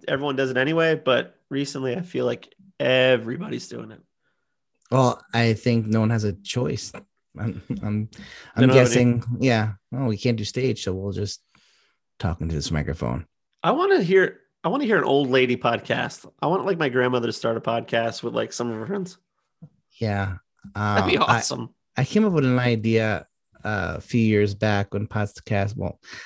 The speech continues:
Speaker 2: I guess podcast's been kind of popular for the last decade. Um, but I wanted to do a podcast that took place in nineteen ninety-four.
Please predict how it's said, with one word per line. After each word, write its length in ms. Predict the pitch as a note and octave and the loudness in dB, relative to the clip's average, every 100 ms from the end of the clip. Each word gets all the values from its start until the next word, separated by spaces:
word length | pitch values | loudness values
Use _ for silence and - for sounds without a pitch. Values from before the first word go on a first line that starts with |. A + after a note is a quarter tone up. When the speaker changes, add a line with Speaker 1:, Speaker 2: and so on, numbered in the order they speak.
| - | -8
Speaker 2:
I 40 | - | -2
guess 120 | C4+ | 0
podcast's 540 | - C3 B2 C3 A#2+ - | 2 2 4 2 2 2
been 180 | B2 A2+ | 0 0
kind 180 | A#2 G#2+ | 0 -2
of 60 | |
popular 300 | - A#2 A#2 | -2 -2 -2
for 140 | - A#2 | -4 -6
the 140 | A2 | -4
last 280 | F#2+ - - | -4 -4 -2
decade. 500 | G2+ - G#2 G2 - _ _ - - - _ _ _ - | -2 0 0 0 -4 _ _ -20 -20 -20 _ _ _ -4
Um, 500 | A2+ A2+ G#2+ G#2+ F#2 _ _ _ _ _ _ - | 0 2 2 -2 -4 _ _ _ _ _ _ -10
but 140 | A2+ G#2+ | -2 2
I 80 | A#2+ | 4
wanted 180 | C#3+ D3 | 6 4
to 80 | |
do 180 | C3 B2 | 4 2
a 60 | G#2 | 0
podcast 640 | - A#2+ A2 - G#2 G2 - | -2 -6 -6 -4 -4 -4 -6
that 120 | - | -8
took 200 | - A2+ - | -6 -6 0
place 300 | G#2 F#2+ G2+ | 0 2 0
in 80 | |
nineteen 300 | F#2 F#2+ A2 | 0 0 0
ninety-four. 600 | F#2+ F2 F2 - D2 B1+ | -2 -2 -4 -6 -6 -6